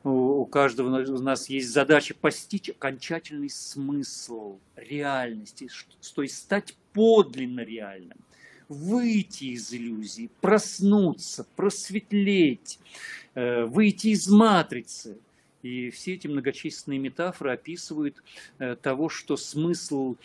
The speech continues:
духовного путешествия, другой, радикально отличающий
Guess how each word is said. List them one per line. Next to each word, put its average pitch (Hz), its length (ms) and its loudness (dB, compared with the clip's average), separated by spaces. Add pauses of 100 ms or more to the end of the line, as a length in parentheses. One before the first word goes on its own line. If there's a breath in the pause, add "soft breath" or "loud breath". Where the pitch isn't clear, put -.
(280 soft breath)
духовного 196 800 4
путешествия, 135 960 -4
другой, 175 480 6
радикально 165 640 2
отличающий 123 920 -2